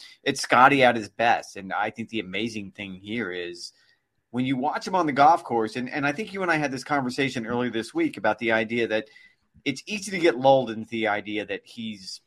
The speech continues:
I, I don't wanna say a boring player, but he, he doesn't do anything flashy, but he does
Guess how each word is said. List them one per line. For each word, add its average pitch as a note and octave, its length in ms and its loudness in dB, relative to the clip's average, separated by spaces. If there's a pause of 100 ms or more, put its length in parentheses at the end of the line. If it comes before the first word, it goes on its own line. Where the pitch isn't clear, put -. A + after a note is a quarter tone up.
(160)
I, F#2+ 60 -8 (160)
I A#2 60 -8
don't A2+ 100 -4
wanna G#2 140 -8
say G2 140 -10
a F2 60 -8
boring F#2 440 -10
player, F#2 440 -4
but F#2+ 200 -8
he, - 180 -14 (300)
he C3+ 140 -8
doesn't C#3 260 2
do C3+ 160 0
anything A2+ 320 -4
flashy, C3+ 560 -2 (200)
but F#3+ 120 -6
he G3+ 40 -6
does F3+ 240 2